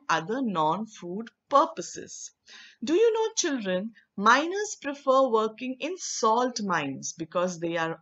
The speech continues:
among the safest and also the most comfortable of to work in? Well, by name itself, you know that vacuum evaporation is the process in which salt is heated in large containers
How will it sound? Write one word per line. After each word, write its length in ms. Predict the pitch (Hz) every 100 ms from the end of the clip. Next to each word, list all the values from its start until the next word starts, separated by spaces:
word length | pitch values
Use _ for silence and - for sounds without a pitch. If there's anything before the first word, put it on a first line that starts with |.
| -
among 420 | 175 170 180 208
the 100 | 247
safest 760 | - - 170 180 - 403 - - - - -
and 160 | 320 -
also 380 | 202 196 196 269
the 120 | 262
most 540 | 269 208 220 285 392 -
comfortable 680 | 269 226 214 202 165 165 165 -
of 180 | 233 339 - _ - - -
to 160 | 320 262
work 380 | 190 240 233 -
in? 220 | 117 - _ _ _ _ _ _ _ _ _ _ _ _ _ _ _ _ _ _ _ 311
Well, 240 | 381 415
by 140 | 349 302
name 340 | 240 269 311
itself, 520 | 311 - 294 269 269
you 120 | 269
know 280 | 233 190 185 185
that 200 | 175 -
vacuum 480 | 165 196 - - 302
evaporation 800 | 311 254 202 226 208 180 202 214 214
is 120 | 190
the 120 | 202 -
process 640 | - 294 - 208 170 180 -
in 240 | 170 160
which 180 | 170 190
salt 540 | - - 190 185 190
is 160 | 185 -
heated 580 | - 151 156 - 320 226
in 140 | 202
large 400 | 160 143 143 -
containers 840 | 156 147 143 147 160 214 349 466